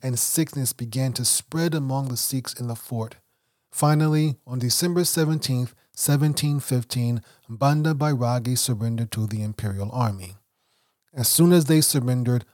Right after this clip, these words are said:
hundreds of Sikhs were beheaded right there on the spot. Their heads were loaded into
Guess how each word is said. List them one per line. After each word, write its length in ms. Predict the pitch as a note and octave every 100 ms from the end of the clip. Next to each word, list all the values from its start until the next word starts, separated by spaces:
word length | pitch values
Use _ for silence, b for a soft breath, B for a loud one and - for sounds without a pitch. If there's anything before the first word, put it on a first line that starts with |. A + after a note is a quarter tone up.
| _
hundreds 720 | _ - F#3+ F#3 C#3+ C3 A2
of 220 | - B2+ G#2
Sikhs 420 | - C3 A2+ -
were 120 | A#2
beheaded 680 | A#2 G2+ C3 A2+ G2+ G2 G2+
right 260 | C#3 B2+
there 140 | B2+ A#2
on 120 | A2+
the 60 |
spot. 440 | G#2+ - F2+ - - b b b b b
Their 140 | C3+ A#2+
heads 340 | - D3+ C3
were 80 | C3
loaded 580 | A2+ A#2 D#3 D#3 C#3+ C#3+
into 340 | C#3 C3 B2